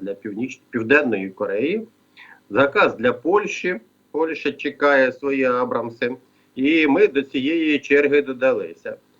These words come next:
Чи може бути так, що Польща і Південна Корея зроблять жест, е, як зробила Данія з приводу Сезарів, да?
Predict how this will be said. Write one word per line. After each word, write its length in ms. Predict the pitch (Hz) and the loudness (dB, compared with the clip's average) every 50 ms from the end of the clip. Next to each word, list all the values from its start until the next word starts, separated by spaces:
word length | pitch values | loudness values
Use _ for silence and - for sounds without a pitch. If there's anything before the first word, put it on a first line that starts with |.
| _ _ _ | _ _ _
Чи 140 | _ - 143 | _ 0 2
може 340 | 143 190 247 262 190 190 175 | 4 6 4 4 4 2 -2
бути 380 | 139 131 170 196 - - 135 135 | -2 -4 -6 -6 -4 -4 -6 -4
так, 340 | - - 147 165 185 - - | -2 -2 -2 -2 -2 -4 -8
що 160 | - - 143 | -8 -8 -8
Польща 800 | 127 - - 135 151 175 175 160 - - 160 143 139 131 123 - - _ _ - | -8 -6 -6 -4 -4 -2 -4 -6 -6 -2 0 0 2 0 0 -4 -10 _ _ -8
і 760 | 135 143 139 139 139 135 135 135 131 131 127 127 123 120 117 117 | -4 -2 0 2 2 2 2 4 2 2 2 2 0 -2 -4 -6
Південна 640 | - 135 123 117 117 143 160 160 139 135 123 123 120 | -8 -8 -6 -2 0 2 2 2 2 0 0 -2 -2
Корея 600 | 120 - - 120 123 127 147 175 165 143 131 113 | -4 -4 -6 -2 0 2 2 2 2 2 2 0
зроблять 560 | 107 110 113 127 135 127 110 117 117 104 98 | 0 -2 -2 -2 -2 -2 -2 -4 -4 -6 -6
жест, 360 | - 104 117 135 175 185 - - _ _ _ _ _ _ _ _ _ _ _ _ _ _ _ - | -4 -2 0 0 0 0 -2 -8 _ _ _ _ _ _ _ _ _ _ _ _ _ _ _ -4
е, 60 | 117 117 120 120 123 120 120 120 120 117 | -2 0 2 2 4 4 4 4 4 4
як 200 | 110 127 127 110 | 2 2 0 -2
зробила 560 | 98 110 131 139 123 120 143 165 143 123 120 117 | -2 0 0 0 2 2 4 4 4 4 2 2
Данія 500 | - 123 127 131 127 117 117 113 110 107 | 0 2 2 2 2 0 0 -2 -4 -4
з 60 | - | -6
приводу 560 | _ - 127 127 123 113 110 107 98 104 101 | _ -2 -2 0 0 0 0 -2 -2 -4 -6
Сезарів, 580 | - - 113 107 107 147 180 185 170 147 131 110 104 90 | -4 -4 -4 0 2 2 2 2 2 0 -2 -2 -6 -8
да? 280 | 110 123 143 160 - | -6 -4 -4 -6 -6